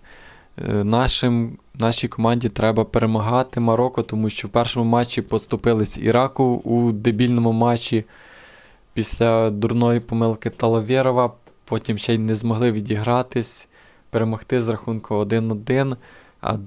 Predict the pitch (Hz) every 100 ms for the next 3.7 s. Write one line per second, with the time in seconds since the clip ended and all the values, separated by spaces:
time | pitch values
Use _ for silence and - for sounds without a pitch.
0 | - 123 127 127 117 113 110 - 110 101
1 | 104 113 110 101 131 123 123 - 185 113
2 | 101 - - - - - - 117 - 110
3 | - 104 - 110 98 107 -